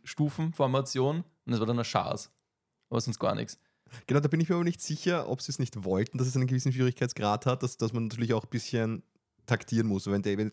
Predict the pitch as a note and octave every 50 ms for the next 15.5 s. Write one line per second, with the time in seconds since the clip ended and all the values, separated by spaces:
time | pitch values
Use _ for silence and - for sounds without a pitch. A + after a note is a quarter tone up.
0 | - - G#2+ F#2+ - - G#2 G#2 - - F#2 - G#2 F#2 - - G2+ F#2+ F#2+ G2+
1 | G2 G2+ G2+ - - F#2+ F#2+ F#2 G2+ F#2+ - A2 E2 F2+ G2+ F#2 - F#2+ E2 D#2+
2 | E2+ E2+ - F2+ F2 F2+ - _ C3 A#2+ G2 C3 C3 - _ F#2 F#2+ - G2+ F#2
3 | G2 F#2 F#2 - G2 G2 G2+ G2 G2+ G2+ G2 G2+ F#2 F#2+ G2 G2 F2+ F2 G2 G2
4 | G2 F#2 F#2 F2+ - - F#2+ F#2+ F#2+ - - F#2 F#2+ G2+ - G2+ F#2+ F#2 - -
5 | - - G#2 G2 G2+ G#2+ G2+ G2+ - - - - A2+ A2+ A2 A2 A2 - A2+ G#2+
6 | A2 G#2+ - - - _ _ _ _ _ - - - A#2+ G#2 A2 G#2 A2 G#2+ -
7 | _ _ _ _ _ _ _ - - - B2 G2 F#2 G2 G#2+ A2 - - - _
8 | _ - B2+ A2+ G#2 G2+ G2 G2+ - A2 G2 F#2 - F2 E2+ F2 - _ - G2+
9 | A#2+ C#3+ C3 A#2+ G#2+ G2 - - G#2+ G2 F#2 F2+ G#2 F#2 F2+ F2 - F2+ D#2 E2
10 | E2+ E2+ E2 D#2+ E2+ A#2+ C3 D3+ D3 C3+ C3 C3 B2+ B2 - A#2+ A#2+ A#2 A2 -
11 | B2 A2 A2 G#2+ G#2 G#2 - G#2+ G#2+ G#2+ A2+ G#2 - - F#2+ - A#2+ A2 - -
12 | G2+ - - - A#2+ A#2 G#2+ - A2+ - - F#2+ F#2+ G2+ G#2 G#2 G2 - A#2 A2+
13 | A2+ - - A2+ - A#2+ A2 A2 G#2+ - - G#2+ G#2+ G#2+ A#2 A2+ - A#2+ A2 -
14 | B2 G#2+ - - A2+ A2 A2+ A2 G#2+ G#2+ - - A#2+ A#2+ A#2 A#2 A2+ - - -
15 | A#2 B2 B2 B2 B2 B2 B2 B2 B2